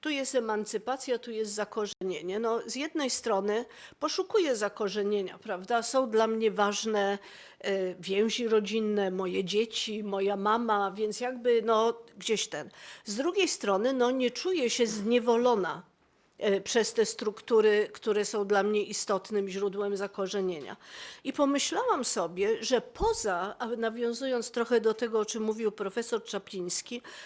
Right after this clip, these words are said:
są nie tylko wspólne dziury, ale też pewne wspólne przestrzenie. Bo ja bym powiedziała, że, e, e, taką kategorią, którą, do której bym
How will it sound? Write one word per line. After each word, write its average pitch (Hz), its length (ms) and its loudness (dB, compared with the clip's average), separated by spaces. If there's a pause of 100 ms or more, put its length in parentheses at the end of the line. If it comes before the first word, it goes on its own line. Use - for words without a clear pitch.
są 269 200 2
nie 269 160 4
tylko 370 320 0
wspólne 262 680 -2
dziury, 202 440 0
ale 208 260 -2
też 277 260 -4
pewne 247 400 -2
wspólne 240 640 -2
przestrzenie. 277 760 -2 (440)
Bo 202 60 0
ja 202 160 2
bym 285 200 -2
powiedziała, 214 880 0 (100)
że, 208 540 0 (560)
e, - 40 -14
e, 214 960 0 (300)
taką 233 420 2
kategorią, 220 1080 2
którą, 208 640 4 (200)
do 214 140 2
której 233 400 0
bym 208 280 4